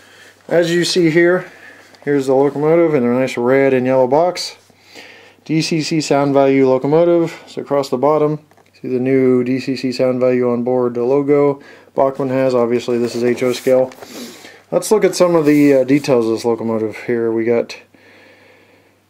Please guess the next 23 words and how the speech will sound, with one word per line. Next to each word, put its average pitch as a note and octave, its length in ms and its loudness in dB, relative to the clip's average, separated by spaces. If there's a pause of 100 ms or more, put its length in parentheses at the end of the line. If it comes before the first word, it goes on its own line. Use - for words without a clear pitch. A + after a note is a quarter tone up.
(240)
uh, C#3+ 420 0 (1300)
sound D3 540 -2
per D3 140 2
the C3+ 100 2
prototype. D3 720 2 (320)
We've C3 220 -10
got B2+ 260 0
dual C#3 360 4
oval C#3 260 2
speakers, C#3 760 0
programming C3 480 0
on C3 100 0
the B2 60 0
main, B2+ 400 0
f-, - 300 -16 (380)
flashing B2+ 460 -2
safety B2+ 320 -2
beacon, B2 480 -2
hundred A#2+ 260 -4
twenty-eight B2 400 -4
speed B2+ 320 -8
step B2 240 -2
control. A#2+ 720 0